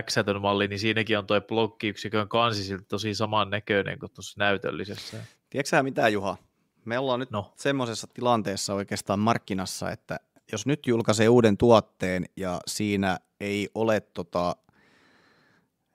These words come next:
Speaker 2: helposti tuulettimet toisiinsa kytkevää jotain väylää tai tämmöstä näin, niin, niin se on kyllä jo melkein, mä lasken niinku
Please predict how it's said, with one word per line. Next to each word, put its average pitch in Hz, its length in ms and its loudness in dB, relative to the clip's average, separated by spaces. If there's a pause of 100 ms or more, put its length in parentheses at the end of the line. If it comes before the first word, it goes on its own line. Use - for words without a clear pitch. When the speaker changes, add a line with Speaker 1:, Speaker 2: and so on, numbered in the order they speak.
(520)
Speaker 2:
helposti 107 540 4
tuulettimet 95 720 4
toisiinsa 98 480 2 (100)
kytkevää 90 460 0
jotain 90 320 0
väylää 92 440 4
tai 82 180 -6
tämmöstä 87 460 -4
näin, 78 280 -8 (340)
niin, 87 160 -8
niin 90 80 -8
se 107 200 4
on 90 260 0
kyllä 95 200 -2
jo 92 100 2
melkein, 92 460 -2
mä 92 160 2
lasken 90 340 -4
niinku 87 320 -8